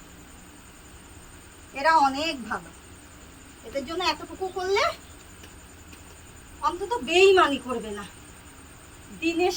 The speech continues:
শেষে যারা এদের রাখেন, লালন পালন করেন, দেখবেন দিনের শেষে আপনি যখন অসুস্থ হবেন, এরাই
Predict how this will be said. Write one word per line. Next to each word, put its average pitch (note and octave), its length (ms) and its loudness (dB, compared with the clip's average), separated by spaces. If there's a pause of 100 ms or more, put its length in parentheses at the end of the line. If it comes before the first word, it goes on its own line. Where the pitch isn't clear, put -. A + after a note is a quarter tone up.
শেষে G4 280 0 (1600)
যারা C4+ 220 0 (680)
এদের D4 260 -6
রাখেন, C#4+ 400 0 (120)
লালন D4 320 0
পালন F4 240 2 (100)
করেন, B3 220 0 (240)
দেখবেন C4+ 320 -6 (160)
দিনের D#4+ 340 -6
শেষে F#4 280 -2 (1120)
আপনি C#4+ 220 -10
যখন F4+ 260 -4
অসুস্থ E4+ 360 -4
হবেন, G4+ 200 -4
এরাই E4 300 0